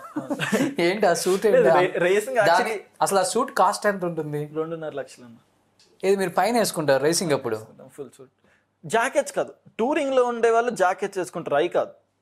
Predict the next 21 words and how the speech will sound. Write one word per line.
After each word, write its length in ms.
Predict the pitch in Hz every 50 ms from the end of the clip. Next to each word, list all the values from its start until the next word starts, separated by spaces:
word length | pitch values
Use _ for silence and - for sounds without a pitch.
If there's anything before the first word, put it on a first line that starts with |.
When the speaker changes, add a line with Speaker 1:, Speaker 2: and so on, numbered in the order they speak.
| _ _ -
Speaker 1:
దీనికి 380 | 143 135 131 180 185 165 156
రేసింగ్ 360 | 160 151 160 185 190 240 226 202
సూట్ 300 | - 214 226 240 214 214
ఉంటుంది, 260 | 175 151 143 135 127
ఫుల్ 220 | - 190 175 156
వన్ 220 | 143 143 147 165 - -
పీస్ 160 | 185 - 165
లెదర్ 240 | 143 143 143 156 -
సూట్. 200 | - - 117 - -
Speaker 2:
ఏం 160 | 165 185 226
వేస్తారు 320 | 240 233 226 - 208 185 165
దాని 180 | 170 165 160
లోపల? 280 | 165 170 170 165 165 160
రెండున్నర 320 | 156 156 151 160 160 160
Speaker 1:
లెదరే 180 | 165 160 151 -
Speaker 2:
లక్ష? 160 | 214 190 -
Speaker 1:
ఉంటుంది, 340 | 151 135 135 143 143 196 170
లోపల 300 | 180 175 185 190 208 196
ఎయిర్ 140 | 175 180 185
బ్యాగ్స్ 200 | 208 190 - 139
ఉంటాయి. 200 | 120 - -